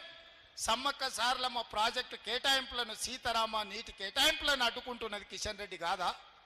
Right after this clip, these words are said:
ఇవాళ వీటికి ఏటికి అనుమతులు ఏమి ఇస్తలేడు కిషన్ రెడ్డి. కేంద్రంలో నాకు కూడా పరిచయాలు ఉన్నాయి, నేను కూడా రెండు వేల పంతొమ్మిది నుంచి రెండు వేల ఇరవై నాలుగు వరకు ఎంపీగా ఉన్నా. ఆ బీజేపీలో ఉన్న మంత్రులు, ఎంపీలు నాకు తెలుసు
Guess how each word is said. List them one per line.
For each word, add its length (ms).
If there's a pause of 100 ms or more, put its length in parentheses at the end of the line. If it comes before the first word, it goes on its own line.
(880)
ఇవాళ 300
వీటికి 380
ఏటికి 300
అనుమతులు 440
ఏమి 200
ఇస్తలేడు 340
కిషన్ 360
రెడ్డి. 200 (920)
కేంద్రంలో 500
నాకు 220
కూడా 140
పరిచయాలు 520
ఉన్నాయి, 320 (480)
నేను 280
కూడా 200
రెండు 220
వేల 240 (220)
పంతొమ్మిది 460
నుంచి 180
రెండు 180
వేల 180
ఇరవై 260
నాలుగు 260
వరకు 240
ఎంపీగా 300
ఉన్నా. 240 (560)
ఆ 100
బీజేపీలో 680
ఉన్న 100
మంత్రులు, 420
ఎంపీలు 360
నాకు 240
తెలుసు 240